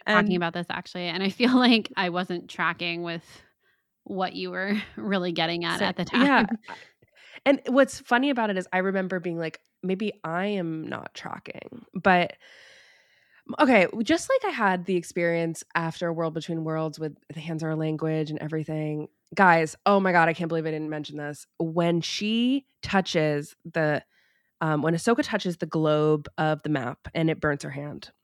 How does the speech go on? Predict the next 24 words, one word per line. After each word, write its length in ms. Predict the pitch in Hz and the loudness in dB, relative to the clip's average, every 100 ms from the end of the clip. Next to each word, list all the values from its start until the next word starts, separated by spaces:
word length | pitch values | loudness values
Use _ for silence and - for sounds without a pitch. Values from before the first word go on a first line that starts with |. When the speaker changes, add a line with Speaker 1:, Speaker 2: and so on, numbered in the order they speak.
| _ - | _ 2
Speaker 2:
first 240 | 214 - | 2 6
off, 160 | 185 175 | 4 4
that's, 180 | 160 | -2
like, 200 | 170 151 - | -2 -6 -10
totally 640 | - 170 165 160 156 151 151 | -2 2 2 2 0 0 -2
a 80 | |
Raiders 300 | 151 147 143 | -2 -2 -4
of 60 | 147 | -6
the 60 | 147 | -6
Lost 240 | 139 - | -6 -6
Ark 160 | 147 - | -8 -6
red, 220 | 156 139 - | -4 -4 -2
red 180 | 151 143 | -4 -4
herring. 380 | 151 143 143 143 | -2 -2 -2 -4
You're 80 | 143 | -8
supposed 260 | - 151 | -8 -8
to 80 | 151 | -8
think, 260 | 147 139 135 | -10 -8 -6
like, 160 | 131 202 | -4 -2
"Oh, 180 | 139 139 | -2 -2
she 60 | |
Speaker 1:
Mm-hmm. 60 | 147 | -6
Speaker 2:
has 100 | |
a 80 | 135 | -6